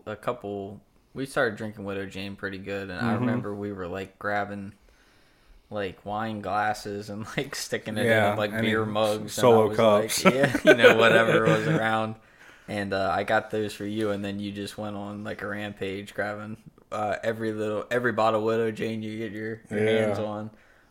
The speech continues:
Speaker 1: Um,
Speaker 2: Well, those were the, um, what do they call those? Uh,
Speaker 1: it's pretty
Speaker 2: the
Speaker 1: classic.
Speaker 2: wide
Speaker 1: I, I, I
Speaker 2: mouth.
Speaker 1: don't know what they're called, but
Speaker 2: Uh,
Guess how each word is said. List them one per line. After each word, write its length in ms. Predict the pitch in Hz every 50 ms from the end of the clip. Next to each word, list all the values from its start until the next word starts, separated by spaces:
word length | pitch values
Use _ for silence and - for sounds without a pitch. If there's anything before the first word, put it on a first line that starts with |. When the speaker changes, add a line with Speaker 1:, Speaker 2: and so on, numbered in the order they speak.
| _ _
Speaker 1:
Um, 260 | - 104 101 98 95
Speaker 2:
Well, 140 | 139 139 143
those 260 | 143 175 208 208 170
were 120 | 139 127 120
the, 160 | 117 110 98 101 104 117 -
um, 560 | 107 110 107 104 101 98 98 95 95 101 98 - _ _ _ _ _ _ _
what 100 | 117 123
do 40 | 123
they 100 | 110 104
call 220 | - - 107 98 95
those? 320 | 95 92 90 87 87 90
Uh, 400 | 92 87 85 85 85 85 85 82 - _ _ _ - -
Speaker 1:
it's 100 | - -
pretty 220 | _ - 123 -
Speaker 2:
the 60 | -
Speaker 1:
classic. 400 | - - 104 104 104 107 101 104
Speaker 2:
wide 360 | 101 101 101 101 98 98 95
Speaker 1:
I, 40 | 92
I, 20 | 95
I 40 |
Speaker 2:
mouth. 460 | 95 95 98 95 95 95 92 - - 80
Speaker 1:
don't 80 | 101
know 160 | 104 104 104
what 260 | 101 98 101 - - _ _ _ _ _ _ _ _ _ _ -
they're 160 | - - -
called, 560 | - - - 101 101 98 98 95 98 101 101
but 240 | 104 - 50 - - _ _ _ _
Speaker 2:
Uh, 360 | - 87 85 - 82 80 82